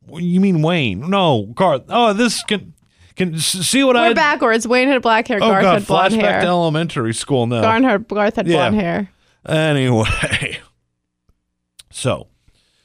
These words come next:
Speaker 1: going to elementary school. Well, well, why don't you tell me about? Uh, well, can you remember one of your first days out at
Speaker 2: Oh,
Speaker 1: ele-,
Speaker 2: yeah.
Speaker 1: elementary school?
Speaker 2: Fucking sorry for cursing, man. I was, one of my first days, I was traumatized. So we went to pre-,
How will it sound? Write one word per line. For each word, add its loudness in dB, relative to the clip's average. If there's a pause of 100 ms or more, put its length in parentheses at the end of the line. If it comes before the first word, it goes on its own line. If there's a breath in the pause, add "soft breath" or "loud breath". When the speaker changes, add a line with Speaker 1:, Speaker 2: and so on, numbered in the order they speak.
(320)
Speaker 1:
going 0
to -2
elementary -4
school. -4
Well, -4
well, -4
why -4
don't -8
you -14
tell -4
me -2
about? -2
Uh, -6
well, -8
can -6
you 0
remember -2
one 0
of 0
your -2
first -4
days -4
out 0
at 2
Speaker 2:
Oh, 2
Speaker 1:
ele-, 0
Speaker 2:
yeah. 2 (100)
Speaker 1:
elementary 2
school? -4
Speaker 2:
Fucking -2
sorry 0
for -6
cursing, -2
man. -2
I 2
was, 2
one -2
of 2
my 2
first -2
days, 0
I 4
was -4
traumatized. 0
So -2
we 2
went 0
to -2
pre-, -2